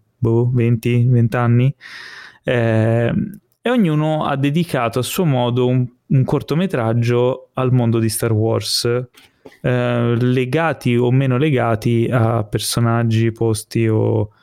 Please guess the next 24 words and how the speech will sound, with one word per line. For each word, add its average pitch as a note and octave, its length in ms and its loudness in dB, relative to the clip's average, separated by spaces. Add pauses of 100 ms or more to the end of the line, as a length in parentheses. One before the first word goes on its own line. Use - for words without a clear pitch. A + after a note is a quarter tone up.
(320)
o B2 120 -2
storie A2 800 -2 (520)
già A2+ 360 0
viste. A2 600 0 (460)
Ehm, A#2 480 0 (200)
molto A#3 300 0
interessante E3+ 560 -2
come A#2+ 220 0
progetto, A2 760 -2 (360)
eh, A2+ 200 0
molto C3+ 720 0 (200)
eterogeneo, A#2+ 1000 0
perché A2+ 640 -2 (760)
ogni B2+ 240 0
corto D#3+ 360 -2
fa, A2+ 680 -2
fa A2+ 160 -4
storia A2+ 340 -2
a G#2 40 -2
sé, A2+ 240 -4
sono A#2 260 0
molto C3+ 300 0
diversi B2+ 680 0
e A#2 420 0